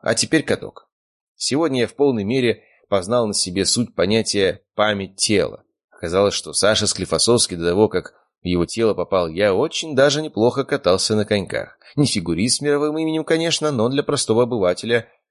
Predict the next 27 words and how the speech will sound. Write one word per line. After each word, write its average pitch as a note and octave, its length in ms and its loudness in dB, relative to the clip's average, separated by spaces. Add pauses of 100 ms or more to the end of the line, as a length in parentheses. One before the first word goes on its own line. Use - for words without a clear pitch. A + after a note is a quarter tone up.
очень E2+ 400 0
даже E2+ 280 0
неплохо. - 520 -4 (400)
Некоторым G#2 500 0
бесхитростным, G2+ 680 -2
но F2+ 180 0
красивым G2 520 0
и F#2 60 0
эффектным F#2+ 460 0
элементам C3+ 460 0
научила F#2+ 440 0
Настю. D2+ 400 -8 (320)
«Ну A#2+ 260 2
вот, C3+ 240 2
а B2+ 40 2
говорил, G#2 340 2
что G#2+ 160 -2
не G#2 100 2
умеешь», G2+ 560 0
сказала F2+ 400 0
Настя, G#2+ 280 0
когда F#2 280 0
мы, F2+ 100 -2
уставшие, G#2+ 540 0 (300)
присели F#2 380 0
отдохнуть. E2 540 -4 (640)
«Что-то D#3+ 1080 -2